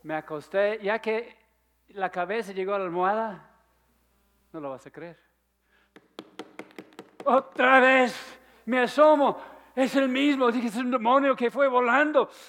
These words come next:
Y un susto tremendo, ojos más rojos, más enojado que, "Ay, Señor, sácame de aquí, no sé qué voy a hacer". Y un temor tremendo que sentí. Y ya arranqué el carro, se arrancó rápido, estaba caliente el motor.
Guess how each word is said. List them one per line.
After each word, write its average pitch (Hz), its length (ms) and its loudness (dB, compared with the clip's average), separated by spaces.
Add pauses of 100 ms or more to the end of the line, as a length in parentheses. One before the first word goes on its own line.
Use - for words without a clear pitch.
Y 262 180 0
un 233 60 -6
susto 302 540 0
tremendo, 285 600 0
ojos 277 480 6
más 294 480 0
rojos, 262 640 0
más 285 260 0
enojado 277 640 0
que, 285 240 -4 (380)
"Ay, 254 240 -2
Señor, 240 520 -4 (280)
sácame 233 480 -6
de 240 80 0
aquí, 233 260 -8
no 220 160 -8
sé 233 140 -12
qué 254 140 -8
voy 240 160 -4
a - 20 -4
hacer". 240 360 -6 (400)
Y 220 180 -4
un 226 220 -6
temor 359 520 -6
tremendo 370 840 -6
que 320 140 -8
sentí. 247 640 -8 (720)
Y 214 120 -12
ya 247 320 -4
arranqué 220 340 -6
el 240 160 -2
carro, 247 360 0
se 208 120 -8
arrancó 202 360 -4
rápido, 233 420 -4
estaba 196 260 -4
caliente 202 400 -6
el 196 80 -6
motor. 226 500 -4